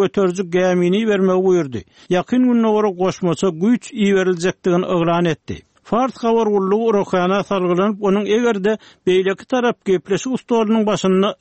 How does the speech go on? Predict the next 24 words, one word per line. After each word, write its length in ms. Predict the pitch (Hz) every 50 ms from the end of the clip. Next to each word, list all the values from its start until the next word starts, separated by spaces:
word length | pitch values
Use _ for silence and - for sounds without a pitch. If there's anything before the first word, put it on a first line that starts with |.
| - -
salihatly 580 | 196 185 170 170 165 151 139 170 160 - 214
oturup, 300 | 233 208 - 214 214 208 _ _ -
halkara 640 | - - 190 196 180 156 - 180 175 180 202 240 214
düzgünlerine 640 | 233 240 240 233 226 220 220 214 214 190 208 220 196 196
eýerse, 420 | 190 185 180 175 147 135 185 202 196 _ - - -
gepleşmek 640 | 165 185 190 - - 190 175 - - 240 240 233 -
barada 460 | - 233 226 214 208 208 196 214 214 - -
buýruk 380 | 170 170 175 180 170 - _ -
bermese, 460 | 233 226 220 214 196 139 175 202 214 _ - - - _ _ -
biz 160 | 196 196 165 160
lowka 440 | 180 208 240 247 240 - - 226 226
we 160 | 214 196 202 202 175 170 185
gepleşiklere 680 | 185 - - 196 175 - - - 170 165 165 - - - _ -
gol 140 | 196 220
ýapýar 460 | 233 233 226 202 _ - 208 202 196 175 - _ -
diýenligini 520 | 180 175 180 180 180 175 170 170 175 - _
habar 340 | - - 165 165 170 170 170
berdi. 400 | 170 170 165 147 135 120 101 - _ _ - - - _ -
Trump 360 | - 180 202 247 254 - -
ýigirmi 280 | 233 214 196 208 196
dokuzunjy 420 | 185 190 - - 185 180 180 165 185 196
maýda 220 | 190 175 170 175 208 202
Washingtonyň 640 | 190 180 - - 196 165 - - 175 170 175 185 208 208 - - - -
Irany 640 | - 185 180 185 175 185 175 170 170 170 185 202